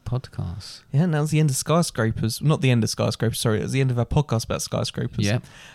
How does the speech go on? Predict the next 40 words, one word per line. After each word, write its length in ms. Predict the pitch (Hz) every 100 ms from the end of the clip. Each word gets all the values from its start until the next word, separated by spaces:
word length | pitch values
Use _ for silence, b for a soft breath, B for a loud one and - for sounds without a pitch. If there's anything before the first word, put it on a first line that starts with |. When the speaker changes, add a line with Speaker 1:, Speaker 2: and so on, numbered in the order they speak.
| B
Speaker 2:
Um, 260 | 151 170 165 _ - - _ _ _ _ - - _ -
we 140 | 160
haven't 240 | 156 180 214
had 80 | 190
any 120 | 175
messages, 440 | 165 165 160 208
but 180 | - -
if 100 | 151
you 80 | 156
do 200 | - 196
feel 160 | 180 147
the 240 | 131 - -
need 200 | 139 127
to 100 | -
message 200 | 123 -
us, 140 | 120 -
you 60 |
can 200 | 143 131
do, 100 | 127
do 240 | - 127 120
so 120 | 120
on 100 | 117
father 240 | 131 127
and 80 | 117
sundays 260 | 127 113 110
dot 220 | - -
com, 260 | - 131 -
and 80 | 120
you 40 | 120
can 80 | 113
go 80 |
to 100 | 117
the 80 | -
Contact 420 | - 135 139 -
Us 120 | 139 -
page, 360 | 151 175 185 -
or 320 | - 285 170 -
you 80 | 156
can 80 | 143
just 160 | 143